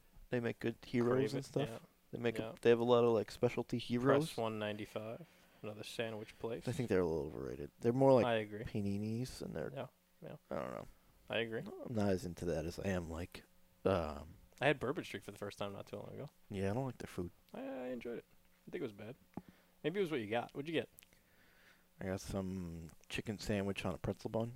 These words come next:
Speaker 2: I kept it very simple. I got, like, pasta with, like, broccoli and tomatoes.
Speaker 1: I, I s-, I don't know if I like that.
Speaker 2: Which is not New Orleans, I think, at all. But
Speaker 1: Yeah,
Speaker 2: it was
Speaker 1: I,
Speaker 2: like, what, you know.
Speaker 1: I just don't know if I like, like,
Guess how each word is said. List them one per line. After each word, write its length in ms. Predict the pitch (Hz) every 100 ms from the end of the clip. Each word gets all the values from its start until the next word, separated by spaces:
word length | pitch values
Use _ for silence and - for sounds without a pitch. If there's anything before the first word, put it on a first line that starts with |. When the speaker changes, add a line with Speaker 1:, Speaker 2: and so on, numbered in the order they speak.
| - _ _ - - -
Speaker 2:
I 80 | -
kept 220 | 110 113
it 80 | 107
very 180 | - 87
simple. 300 | - - -
I 20 |
got, 160 | - -
like, 360 | - - - - - - _
pasta 480 | - 104 - 113 104
with, 160 | 98 - - _ _ _ _ _ _ _ _ _ _
like, 380 | - 117 - - - _ _ _ _ _
broccoli 500 | - 104 104 117 107
and 120 | 101
tomatoes. 500 | 95 107 - 113 - - _ _ _ _ - - - _ _ _ _ - - - _ _ _ -
Speaker 1:
I, 140 | 113 131
I 80 | 135
s-, 160 | 135 -
I 60 | 139
don't 100 | 185
know 80 |
if 140 | 208 -
I 60 |
like 200 | 160 165 -
that. 180 | - 110 -
Speaker 2:
Which 160 | 131
is 80 | 131
not 320 | 127 120 -
New 140 | 113 110
Orleans, 380 | 107 104 101 101
I 100 | 95
think, 140 | 95
at 60 | 95
all. 380 | 95 90 87 -
But 120 | 123
Speaker 1:
Yeah, 100 | 117
Speaker 2:
it 60 | 110
was 200 | - -
Speaker 1:
I, 40 |
Speaker 2:
like, 280 | 113 123 110
what, 160 | 110 95
you 60 |
know. 80 | 98
Speaker 1:
I 80 | 98
just 140 | 117 -
don't 140 | 143
know 100 | 135
if 120 | 127
I 60 | 117
like, 300 | 104 98 -
like, 120 | 90